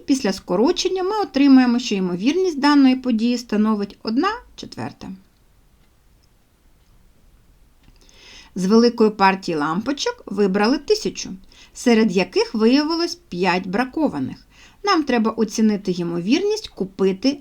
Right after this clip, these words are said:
браковану лампочку. Знов таки, що ми з вами маємо?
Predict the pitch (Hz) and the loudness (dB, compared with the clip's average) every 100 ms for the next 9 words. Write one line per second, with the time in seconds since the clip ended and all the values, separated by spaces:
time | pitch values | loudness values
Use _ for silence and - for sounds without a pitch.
0 | - 185 196 185 - 175 165 175 190 233 | -8 -4 -4 -4 -6 -6 -4 -4 -4 -6
1 | - 269 226 151 123 - - - _ _ | -4 0 0 -2 -12 -16 -18 -20 _ _
2 | - - _ 320 392 403 381 320 - 285 | -20 -20 _ -8 -2 -2 -2 -8 -8 -10
3 | - 415 466 277 196 254 240 175 143 139 | -8 -6 -4 -2 2 6 6 2 -6 -10
4 | 135 - | -10 -12